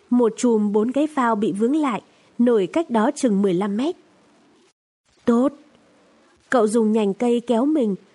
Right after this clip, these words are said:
và chiếc xuồng lội ra ngoài xa của con kênh, rồi đẩy xuồng đến nơi. Mặc dù tập trung vào mục tiêu,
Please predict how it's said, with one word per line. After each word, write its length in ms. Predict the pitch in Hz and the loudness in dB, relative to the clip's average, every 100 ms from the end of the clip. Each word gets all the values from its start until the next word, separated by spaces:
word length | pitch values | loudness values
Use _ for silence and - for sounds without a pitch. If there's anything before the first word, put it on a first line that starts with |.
| _ | _
và 280 | 202 226 208 | -2 0 0
chiếc 260 | 208 403 - | 0 -4 -2
xuồng 300 | 262 226 185 - _ | -2 0 -2 -6 _
lội 280 | - 247 214 | -2 0 0
ra 180 | 208 311 | 0 -2
ngoài 220 | 269 214 | 0 -2
xa 280 | 185 240 220 220 | -2 -2 -2 -2
của 120 | 196 | -2
con 260 | 226 226 | 0 -2
kênh, 220 | 220 240 226 220 _ _ _ _ | -2 -2 -2 -4 _ _ _ _
rồi 360 | 214 220 226 214 | -4 0 2 2
đẩy 180 | 214 196 | 0 -2
xuồng 240 | - 208 | 0 0
đến 220 | 196 220 | 0 0
nơi. 300 | 262 240 226 - _ _ _ _ _ _ _ | 0 0 -2 -6 _ _ _ _ _ _ _
Mặc 280 | 247 233 - | 0 0 0
dù 220 | 233 220 214 | 0 0 0
tập 140 | 226 | -4
trung 200 | - 330 | 0 0
vào 120 | 269 208 | 0 0
mục 200 | 214 - | -2 -2
tiêu, 260 | 254 247 | -2 0